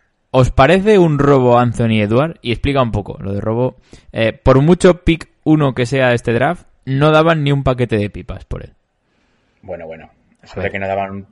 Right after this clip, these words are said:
Speaker 2: un paquete de
Speaker 1: Digo de
Speaker 2: pipas.
Speaker 1: robo, robo.
Speaker 2: No sé quién. A ver, al final, Anthony Edwards estaba
Speaker 1: <laughs>
Speaker 2: en las menciones de Rookie del Año con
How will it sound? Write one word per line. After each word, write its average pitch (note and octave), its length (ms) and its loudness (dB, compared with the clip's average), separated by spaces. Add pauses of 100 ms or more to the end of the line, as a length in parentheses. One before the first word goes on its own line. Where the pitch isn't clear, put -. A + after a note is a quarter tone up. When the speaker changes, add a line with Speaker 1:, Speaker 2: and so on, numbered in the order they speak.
(100)
Speaker 2:
un A2 120 -18
paquete G#2 340 -2
de G#2+ 60 0
Speaker 1:
Digo A#2+ 100 2
de A#2+ 80 2
Speaker 2:
pipas. B2+ 100 2
Speaker 1:
robo, A#2 160 2
robo. A2+ 300 -4 (680)
Speaker 2:
No G#2 180 -10
sé G2+ 880 -2
quién. A2 240 -8
A F2+ 80 -12
ver, G#2+ 240 -2
al F#2 80 -12
final, G#2 460 -8 (320)
Anthony A#2 340 -4
Edwards G#2+ 400 -4
estaba A#2 380 -4 (260)
Speaker 1:
<laughs> - 200 -20
Speaker 2:
en A2+ 160 -12
las A2 140 -12
menciones B2+ 520 -4
de C3 320 2
Rookie C3 220 -6
del C3 140 2
Año D#3 300 -2
con A#2 320 -10